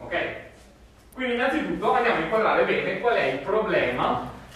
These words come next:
che andremo a cercare e ad analizzare oggi. E il problema è fatto da tre componenti fondamentali. Vi dico tre componenti già, perché se io mi fermo solo alla prima, sembra che sono un nazi fascista.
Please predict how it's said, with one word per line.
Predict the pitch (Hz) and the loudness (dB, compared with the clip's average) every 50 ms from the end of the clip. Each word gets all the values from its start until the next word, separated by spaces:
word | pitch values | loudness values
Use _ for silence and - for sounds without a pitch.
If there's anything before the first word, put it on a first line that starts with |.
| - - | -14 -6
che | - - | -2 0
andremo | - - 151 156 175 190 - | 0 0 0 0 0 2 2
a | - - - | 2 2 2
cercare | - - - - - - - - - - - - - | 4 2 2 2 0 0 -2 -2 -2 0 2 2 4
e | |
ad | - - 151 | 2 2 2
analizzare | 147 135 131 131 127 120 120 113 113 | 0 0 -2 -4 -4 -4 -4 -4 -2
oggi. | 107 - - - - - - - - - - - - | -4 -4 -6 -8 -12 -14 -14 -14 -14 -12 -12 -4 2
E | 262 254 247 | 4 6 6
il | 233 | 8
problema | 262 277 269 254 226 208 214 - - | 8 8 8 8 6 6 6 4 4
è | |
fatto | - - - - 151 | 4 2 2 2 2
da | - 160 - | 0 2 2
tre | - 208 196 - - | 2 2 2 2 0
componenti | 170 156 151 151 156 151 151 - 127 | -2 -2 -2 -4 -2 -4 -4 -4 -6
fondamentali. | 120 117 120 123 123 151 156 - - - - - - - - - - - - - - - - - - - - - - - - - - - - | -8 -8 -8 -8 -6 -6 -4 -4 -4 -4 -4 -4 -4 -6 -6 -8 -10 -14 -18 -20 -20 -20 -20 -20 -20 -20 -20 -20 -20 -20 -20 -20 -20 -10 -6
Vi | 165 180 | -4 -2
dico | 214 220 208 185 175 | -2 0 0 2 2
tre | 175 180 180 180 | 2 2 2 2
componenti | 185 170 - 175 170 170 175 175 170 - 151 139 135 139 - - | 0 2 2 2 2 2 2 0 -2 -4 -6 -6 -8 -10 -10 -2
già, | - 156 - - - - - - | 0 2 2 4 4 4 2 2
perché | 180 180 185 170 170 156 139 135 - - | 0 0 0 2 2 2 2 2 0 -2
se | - 185 | 0 2
io | 196 208 180 165 | 2 2 2 2
mi | - | 0
fermo | - - - 156 151 | 0 2 2 2 0
solo | - 156 156 156 | 0 2 2 4
alla | 165 185 | 4 2
prima, | 185 156 151 151 143 143 160 165 175 175 - | 2 0 -2 -2 -2 -2 0 0 0 0 -2
sembra | - - - - 151 151 151 151 165 160 160 | -4 -6 -8 -8 -6 -4 -4 -2 -2 -2 -2
che | - | -2
sono | - 147 143 139 147 | -4 -6 -6 -6 -6
un | 143 139 | -6 -6
nazi | 131 127 123 123 123 - - | -4 -4 -4 -4 -4 -6 -8
fascista. | - 123 - - 117 117 - - - 131 - - | -8 -8 -10 -10 -12 -14 -14 -8 -4 -4 -4 -4